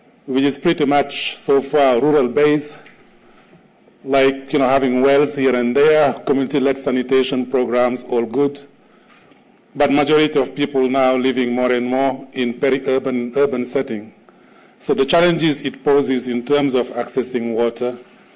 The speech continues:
managing water, managing sanitation, open up, I think, a whole new avenue for a continued partnership. So it's a pleasure to see what we've started in, uh, Cote d'Ivoire and, uh, reaching out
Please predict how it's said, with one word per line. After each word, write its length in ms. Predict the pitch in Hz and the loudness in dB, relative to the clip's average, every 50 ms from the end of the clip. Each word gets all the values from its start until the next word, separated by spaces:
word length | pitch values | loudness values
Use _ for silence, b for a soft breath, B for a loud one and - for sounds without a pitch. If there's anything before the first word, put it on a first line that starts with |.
| B B B B - | B B B B -6
managing 560 | 117 120 147 151 151 147 127 135 127 117 120 | -2 0 0 0 0 0 -2 -2 -2 0 0
water, 480 | 120 117 113 110 - 120 120 123 123 - - - _ b b b b b b _ _ | 0 0 0 -2 -2 -4 -4 -4 -6 -10 -18 -20 _ b b b b b b _ _
managing 420 | - 123 135 139 143 139 131 135 135 | -4 -2 0 0 0 0 0 -2 -2
sanitation, 1080 | 127 - 147 - - - - - 131 123 120 120 120 113 113 117 117 - - - - - - - - | -2 -2 -2 -2 -4 -6 -2 0 0 0 0 0 -4 -4 -6 -6 -8 -10 -14 -20 -20 -20 -10 -4 -2
open 300 | 156 156 - 160 139 135 | -2 0 0 0 2 2
up, 320 | 117 - - - - - | 0 0 -4 -8 -14 -10
I 80 | - 117 | -10 -8
think, 240 | - - 147 143 | -4 -2 0 2
a 80 | 135 131 | 2 2
whole 220 | 123 135 165 175 | 4 4 4 4
new 280 | 160 151 147 143 143 139 - | 2 2 0 0 -2 0 0
avenue 600 | 135 135 127 123 127 139 143 139 123 123 - B B B B B B B B B _ _ | 0 0 0 0 0 0 0 0 0 -2 -6 B B B B B B B B B _ _
for 200 | - - 127 127 | -4 0 0 0
a 60 | 127 | 0
continued 560 | 123 - 143 139 139 - 135 131 131 127 - - | 0 0 -2 -2 -2 -2 -2 -2 -2 -2 -2 -2
partnership. 500 | 127 127 127 - 131 120 - - 107 - | -2 -2 -2 -2 -6 -6 -6 -10 -10 -4
So 200 | - 147 135 139 | 0 2 2 2
it's 200 | 143 139 - - | 2 0 -2 -4
a 60 | 135 | -4
pleasure 380 | 120 - 139 135 139 123 135 139 | -2 0 0 2 2 2 2 0
to 160 | 135 - 123 | 0 -2 -6
see 520 | 117 - - 156 147 139 135 127 131 - - B B B B B B B B B B - | -6 -2 0 2 2 2 0 -2 -4 -10 -20 B B B B B B B B B B -2
what 160 | 143 147 143 | 0 0 2
we've 180 | 147 175 170 | 2 0 0
started 600 | - - - 156 151 151 143 143 139 143 - - - | 0 0 0 2 4 4 4 2 0 -2 -6 -14 -8
in, 260 | - 143 135 135 131 | -4 -4 -4 -2 0
uh, 140 | 135 131 127 127 | 0 0 0 0
Cote 220 | - - 127 117 | 0 -2 -2 -2
d'Ivoire 600 | 117 131 117 123 143 143 143 123 113 113 - - - - - _ b b b b b b b b b b b b b _ | -4 -2 0 2 4 4 4 4 2 0 -4 -8 -16 -20 -20 _ b b b b b b b b b b b b b _
and, 280 | - 131 127 131 135 135 | -4 -2 0 0 2 2
uh, 180 | 131 131 131 127 | 2 4 4 2
reaching 300 | - 160 - - 143 139 | 0 -2 -2 -2 -2 0
out 240 | 143 143 143 139 143 | 2 2 2 2 0